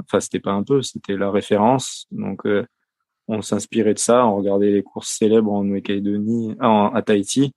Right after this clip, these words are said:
À l'époque, c'était, on, on récupérait des D V D de ceux qui allaient à Tahiti. Maintenant, on trouve tout sur YouTube, en plus, c'est génial. <clears throat> Et c'est vrai que j'ai des jeunes, en fait, qui me disent, « Ah, ben, moi, j'ai regardé telle course, telle course. » Et, euh,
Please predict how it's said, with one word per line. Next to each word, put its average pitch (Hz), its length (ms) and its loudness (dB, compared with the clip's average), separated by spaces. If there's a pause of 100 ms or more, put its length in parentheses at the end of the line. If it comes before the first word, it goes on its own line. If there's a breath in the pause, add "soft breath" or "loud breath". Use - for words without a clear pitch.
(120)
À 117 80 -6
l'époque, 107 280 0
c'était, - 180 -4
on, 101 420 -4
on 95 60 -8
récupérait 101 420 -2
des 98 120 0
D 98 160 2
V 104 140 2
D 110 200 4
de 92 440 -2
ceux 98 200 -6
qui 101 100 -6
allaient 95 140 -2
à 90 60 -6
Tahiti. 101 420 -2 (540 loud breath)
Maintenant, 104 300 4
on 98 60 2
trouve - 240 -8
tout 104 120 -4
sur 104 160 0
YouTube, 101 340 0
en 101 100 0
plus, 117 280 -4
c'est 101 100 -2
génial. 107 380 -4 (680)
<clears throat> 185 300 4
Et 117 60 0
c'est 110 120 0
vrai 120 100 8
que 135 40 4
j'ai 123 120 6
des 110 160 6
jeunes, 139 200 6
en 123 80 2
fait, 127 200 0
qui 107 180 -4
me 104 100 -2
disent, « 120 280 2
Ah, - 160 -2
ben, 120 100 0
moi, 127 140 2
j'ai 123 120 2
regardé 104 400 0
telle 107 200 -2
course, - 300 -4
telle 98 160 -4
course. » - 380 -6
Et, 98 40 -6
euh, 90 260 -6